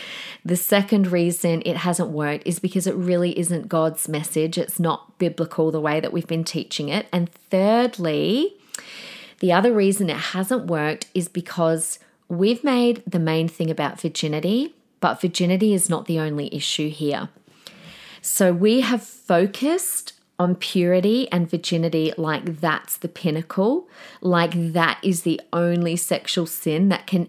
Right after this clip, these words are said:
ever be committed by anyone. And then once you're married, poof, you know, fuel. Look, we got that young person to the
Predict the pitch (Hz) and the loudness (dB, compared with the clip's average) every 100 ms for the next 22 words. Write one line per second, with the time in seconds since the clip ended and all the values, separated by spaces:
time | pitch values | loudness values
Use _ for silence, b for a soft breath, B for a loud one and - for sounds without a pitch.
0 | - 160 165 170 165 160 - 160 151 156 | -2 0 0 0 0 0 -2 -2 0 0
1 | 160 160 151 - 151 151 160 160 180 285 | -2 -2 -6 -4 -4 -2 -2 0 0 0
2 | - B B B B - 185 180 165 170 | -4 B B B B 0 4 4 4 2
3 | - - 170 160 147 170 269 320 _ _ | 2 0 0 2 4 4 4 0 _ _
4 | - 466 - - - 202 185 151 165 - | 2 2 2 -8 -12 -4 -2 -2 -4 -2
5 | 285 285 269 180 110 - B B B - | 2 4 6 4 2 -4 B B B 2
6 | 254 262 - 202 254 - 233 196 220 220 | 4 4 2 2 2 2 2 2 4 4
7 | 214 226 208 196 196 196 190 | 2 2 2 2 2 2 0